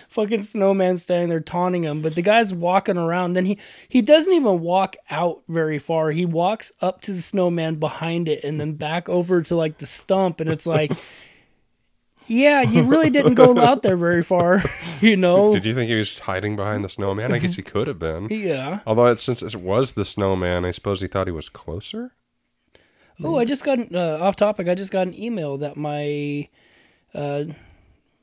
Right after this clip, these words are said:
Speaker 1: my Grindhouse Special Edition Blu-ray is
Speaker 2: Mm.
Speaker 1: in store.
Speaker 2: I'm excited for you to watch it because it's awesome.
Speaker 1: Yeah, I'm excited to have that one so I can actually watch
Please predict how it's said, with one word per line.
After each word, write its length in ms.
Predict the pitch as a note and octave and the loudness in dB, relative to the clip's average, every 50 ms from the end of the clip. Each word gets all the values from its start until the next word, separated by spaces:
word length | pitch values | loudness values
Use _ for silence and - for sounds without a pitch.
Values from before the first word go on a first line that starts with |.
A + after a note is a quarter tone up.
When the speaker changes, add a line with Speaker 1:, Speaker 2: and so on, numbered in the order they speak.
| _ _ _ | _ _ _
Speaker 1:
my 160 | E3+ D#3+ D#3 | -4 -4 -4
Grindhouse 640 | D#3 D#3+ D#3 D#3 E3 F3 F3 D#3+ E3 E3 D#3 D#3 | -2 -2 0 0 0 0 0 -2 -2 -2 -2 -2
Special 440 | - - - - E3+ D#3 - - D#3 | -4 -6 -6 -6 -6 -4 -4 -2 -4
Edition 500 | D3+ D3+ D3+ D3+ - E3 D3+ D3+ D3 D3 - _ _ | -2 -2 -4 -4 -4 -4 -4 -4 -4 -6 -8 _ _
Blu-ray 680 | G3 E3+ E3+ F#3 G3+ G#3 F#3+ D#3+ D3 C#3 C3 C#3 - _ _ _ _ | -10 -8 -8 -6 -6 -6 -8 -8 -8 -8 -10 -10 -12 _ _ _ _
is 320 | - E3 D#3 - - - - | -10 -10 -8 -8 -8 -10 -12
Speaker 2:
Mm. 120 | - - | -12 -12
Speaker 1:
in 400 | - D#3+ D#3 D3+ D#3 D#3+ E3 F3 - _ _ | -10 -8 -6 -6 -6 -6 -8 -8 -10 _ _
store. 580 | - F3+ F3+ - G#3+ G#3 A3 G#3 - A3 - - - _ _ _ _ _ _ - | -12 -10 -10 -10 -10 -12 -12 -14 -14 -16 -20 -20 -20 _ _ _ _ _ _ -16
Speaker 2:
I'm 100 | G2+ A2 | -16 -14
excited 420 | A2 - - - G2 G2 G2 - D4+ | -14 -12 -10 -10 -8 -8 -10 -12 -10
for 100 | - G2 | -10 -10
you 100 | F#2+ F#2 | -10 -10
to 460 | - - G2 F#2 F2+ E2+ E2 E2+ F2 - _ _ _ | -10 -10 -8 -6 -6 -6 -6 -8 -10 -12 _ _ _
watch 440 | E2 E2 E2+ F2 F#2+ G2+ - - - | -12 -8 -6 -6 -6 -6 -8 -14 -18
it 200 | - - - - - | -18 -18 -20 -20 -18
because 260 | - E2 F#3+ - E2 | -16 -16 -14 -14 -14
it's 180 | D2 C#2 - - _ - | -16 -16 -16 -18 _ -12
awesome. 460 | F2+ F#2 - - - - - - - _ _ _ _ _ _ _ _ - | -12 -12 -12 -16 -20 -20 -20 -20 -20 _ _ _ _ _ _ _ _ -2
Speaker 1:
Yeah, 240 | F3+ G#3+ A#3 G3 | 2 2 2 4
I'm 160 | D3 D#3+ F3 F3+ | 2 2 0 0
excited 400 | - - G3+ G3 G3+ G3 F#3 D#3+ | 0 2 2 2 2 2 0 -4
to 200 | - E3+ E3 D3 | -6 -6 -6 -6
have 360 | - - - F3+ F#3+ G3+ F3+ | -6 -4 -2 -2 -2 -2 -2
that 200 | D#3+ D#3 D3 C#3+ | -4 -6 -6 -6
one 120 | D3+ D#3 D3+ | -6 -6 -6
so 160 | - - D3+ | -4 -4 -4
I 60 | D3 | -4
can 120 | C#3+ - D3+ | -4 -4 -4
actually 320 | D#3 D3+ D3 - - D3+ D3 | -4 -6 -6 -6 -6 -6 -6
watch 600 | D3 C#3+ D3 D3 D3+ D3 - - - - - | -4 -4 -4 -4 -4 -4 -6 -8 -8 -10 -10